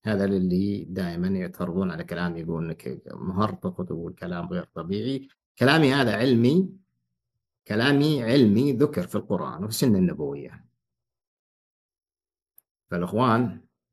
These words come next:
اللي يعلقون، يعني يجب إنه قبل ما يعلق ينتبه للحاجتين. أولا، هل عندك العلم إنك تكذبني؟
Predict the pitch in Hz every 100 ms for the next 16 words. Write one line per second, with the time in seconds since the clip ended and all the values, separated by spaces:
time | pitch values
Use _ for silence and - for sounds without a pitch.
0 | - - 101 95 95 - 123 98 101 107
1 | _ _ _ _ _ _ _ _ _ _
2 | _ _ _ _ _ _ _ _ - 90
3 | 92 117 123 123 120 117 104 120 123 113
4 | 110 107 113 98 110 107 110 107 95 95
5 | 90 87 - 95 - - 87 - _ _
6 | _ _ _ _ _ - 107 123 104 76
7 | - _ _ _ _ _ _ _ _ _
8 | _ _ _ _ - 131 131 143 139 123
9 | 110 131 117 110 107 - 107 90 107 123
10 | 147 127